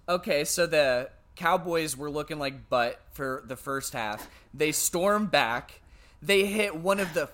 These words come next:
fucking craziest onside kicks I've ever seen.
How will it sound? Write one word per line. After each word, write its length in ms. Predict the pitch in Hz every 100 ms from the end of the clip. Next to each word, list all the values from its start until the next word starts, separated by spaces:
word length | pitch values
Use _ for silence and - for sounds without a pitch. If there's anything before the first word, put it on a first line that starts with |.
| -
fucking 420 | 214 202 233 214 190
craziest 600 | - 196 208 202 190 -
onside 500 | 160 180 - 165 156
kicks 280 | - 165 -
I've 140 | 147
ever 300 | - 139 151
seen. 380 | 135 151 127 110